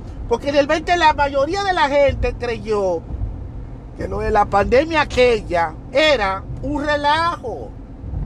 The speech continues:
Todavía el día de hoy sigo yo recordándome cómo en los medios se burlaban de nosotros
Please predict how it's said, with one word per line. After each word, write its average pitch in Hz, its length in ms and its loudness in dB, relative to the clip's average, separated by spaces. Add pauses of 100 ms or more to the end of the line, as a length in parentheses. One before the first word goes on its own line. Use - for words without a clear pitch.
(260)
Todavía 320 640 4
el 339 80 0
día 330 300 -2
de 262 240 0
hoy 220 360 2
sigo 311 440 -2
yo 262 240 -2
recordándome 214 1000 -4 (280)
cómo 392 420 4
en 330 140 -2
los 247 240 -2
medios 262 560 -8
se 226 160 -8
burlaban 220 680 -4
de 220 140 -6
nosotros 175 1040 0